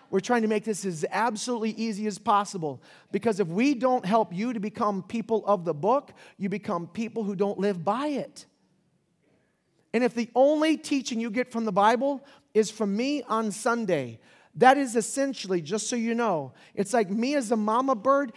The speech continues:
eating the food, regurgitating it, and me spitting it into your open mouth. Paul says, some of you as followers of Jesus, all you ever do is just drink milk, uh, of, of the word. You never got to the meat eating stage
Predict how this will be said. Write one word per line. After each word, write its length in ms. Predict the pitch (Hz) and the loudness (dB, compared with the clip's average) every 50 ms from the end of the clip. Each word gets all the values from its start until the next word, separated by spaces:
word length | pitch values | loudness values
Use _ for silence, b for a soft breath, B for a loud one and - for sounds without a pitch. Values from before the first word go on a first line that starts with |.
| B B B | B B B
eating 280 | - 254 277 277 285 285 | -2 -2 0 0 0 0
the 100 | 269 277 | 0 -2
food, 340 | - - 247 254 247 247 196 | -2 -2 -2 -2 -2 -2 -2
regurgitating 880 | 196 247 254 196 196 240 262 240 226 233 - - 233 208 226 220 214 214 | -2 -4 -4 -2 -2 -4 -4 -4 -6 -6 -2 0 0 2 2 0 0 0
it, 180 | 220 220 214 B B B | -2 -2 -4 B B B
and 140 | B 190 196 | B -4 -2
me 140 | 202 240 240 | -2 -2 -2
spitting 360 | 233 - - 254 233 240 233 | -4 -6 -6 -4 -2 0 0
it 120 | 226 220 | 2 2
into 160 | 214 214 208 202 | 2 0 -2 -2
your 160 | 196 202 196 | -2 -2 -2
open 260 | 196 190 208 190 180 | -2 -2 -4 -4 -4
mouth. 320 | 185 185 175 151 131 - - b b b b b | -4 -4 -4 -6 -8 -12 -16 b b b b b
Paul 260 | - - 254 269 311 311 | -2 2 4 4 4 2
says, 360 | - - 233 226 226 208 - B B B | 0 0 2 2 0 0 -4 B B B
some 240 | B - - 277 277 | B -2 0 0 2
of 100 | 285 254 | 2 0
you 180 | 240 254 262 254 | 0 0 0 0
as 120 | 226 175 | -2 -2
followers 380 | - - 226 233 247 247 233 220 | 0 2 2 4 4 2 0 -2
of 80 | 226 | -4
Jesus, 380 | 185 208 240 240 233 254 226 - B B B B | -4 -4 -6 -6 -6 -8 -10 -12 B B B B
all 260 | B - 240 262 277 285 | B 4 6 6 6 6
you 180 | 247 262 254 - | 4 2 2 4
ever 280 | 233 262 240 226 240 | 4 4 4 2 -2
do 280 | 202 170 208 247 247 233 | -4 -2 -2 -2 -2 -2
is 80 | 220 | -2
just 280 | 165 220 220 190 160 156 | -4 -4 -6 -6 -6 -8
drink 380 | 131 127 160 196 226 233 - - | -10 -6 -4 -4 -4 -4 -6 -6
milk, 480 | 180 196 185 196 202 190 160 - - - b b b b | -6 -4 -2 0 0 0 0 -2 -8 -20 b b b b
uh, 200 | b - 180 170 - | b 0 0 0 2
of, 240 | 185 185 180 147 151 | 0 0 0 -2 -2
of 200 | - 190 185 160 | -2 -2 -2 -2
the 100 | 160 180 | -2 -4
word. 320 | 170 170 180 170 156 143 | -2 -2 0 0 -2 -2
You 180 | 131 143 175 185 | -6 -6 -4 -4
never 360 | 190 190 214 214 226 226 262 | -2 0 2 2 0 0 -2
got 340 | 233 180 240 233 214 214 - | 0 4 4 4 4 4 0
to 80 | - 220 | -6 -4
the 100 | 208 196 | -2 -2
meat 260 | 190 220 233 220 220 - | -2 -2 -6 -6 -8 -8
eating 340 | 202 202 185 190 185 185 | -8 -6 -6 -6 -6 -6
stage 600 | 196 - - - 233 262 269 214 160 147 135 - | -8 -6 -4 -2 0 0 0 -2 -4 -6 -8 -14